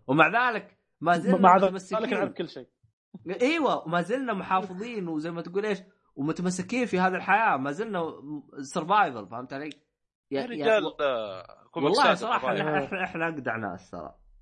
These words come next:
Speaker 3: آه... كوميك ساغا هذا يعني مر-، جيم اوف ثرونز. شفت كيف الح-، الموسم الاول كل حلقه
Speaker 1: مم.
Speaker 3: جبت فيه وما نعرف ايه سكشوال، نفس الشيء، لكن، آه... الحمد لله يعني زي ما احنا. <laughs> ما
Speaker 1: الحمد
Speaker 3: تغير
Speaker 1: لله.
Speaker 3: شيء يعني.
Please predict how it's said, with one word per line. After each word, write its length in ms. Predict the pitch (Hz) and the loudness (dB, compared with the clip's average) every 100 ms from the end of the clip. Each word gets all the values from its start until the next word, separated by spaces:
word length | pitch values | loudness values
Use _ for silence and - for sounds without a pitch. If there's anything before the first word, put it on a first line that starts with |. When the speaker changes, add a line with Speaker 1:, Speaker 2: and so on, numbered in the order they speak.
| _ _ 110 - _ _ - | _ _ -20 -20 _ _ -16
Speaker 3:
آه... 580 | - 82 78 - 107 135 | -10 -8 -6 -4 -2 0
كوميك 300 | 214 196 151 | 0 0 0
ساغا 520 | 208 180 123 117 117 | 0 0 0 -4 -4
هذا 420 | 113 107 101 92 | -6 -8 -8 -12
يعني 200 | 95 110 | -14 -12
مر-، 240 | 143 175 | -4 -4
جيم 180 | 131 170 | -2 -6
اوف 100 | 120 | -6
ثرونز. 480 | - 120 98 - - _ _ _ _ 175 | -10 -12 -12 -16 -20 _ _ _ _ -12
شفت 160 | - | -10
كيف 220 | - 170 | -4 -2
الح-، 220 | 139 - 139 | -2 -8 -4
الموسم 540 | 135 127 143 139 131 | -2 0 -4 -6 -2
الاول 360 | 131 135 135 - _ _ _ _ 147 | 0 0 -4 -12 _ _ _ _ -6
كل 100 | 131 | 0
حلقه 240 | 147 123 | 2 2
Speaker 1:
مم. 220 | 117 160 | -2 -4
Speaker 3:
جبت 140 | 160 147 | -6 -6
فيه 180 | 131 | -6
وما 480 | 113 107 101 101 113 | -8 -10 -16 -10 -6
نعرف 300 | 107 104 101 | -2 -4 -4
ايه 120 | 131 - _ _ | -6 -8 _ _
سكشوال، 580 | - 135 - 143 139 143 | -4 -4 -2 -2 -2 -6
نفس 240 | 247 - | -8 -6
الشيء، 420 | 131 - 151 104 - _ _ _ _ 415 | -6 -6 -6 -6 -14 _ _ _ _ -4
لكن، 240 | 453 381 370 | -2 -2 -2
آه... 280 | 294 240 214 - _ | -2 -4 -8 -18 _
الحمد 260 | - 190 | -12 -8
لله 120 | 131 101 | -4 -4
يعني 120 | 113 | -2
زي 160 | 143 | -2
ما 100 | 127 | -2
احنا. 180 | 101 98 - _ _ | -4 -8 -16 _ _
<laughs> 20 | 135 - _ - _ _ - - _ _ _ - | -8 -8 _ -20 _ _ -20 -20 _ _ _ 0
ما 60 | |
Speaker 1:
الحمد 160 | 147 101 | 2 4
Speaker 3:
تغير 120 | 113 | 4
Speaker 1:
لله. 100 | - | 2
Speaker 3:
شيء 100 | 107 | 0
يعني. 300 | 98 90 - | -4 -8 -14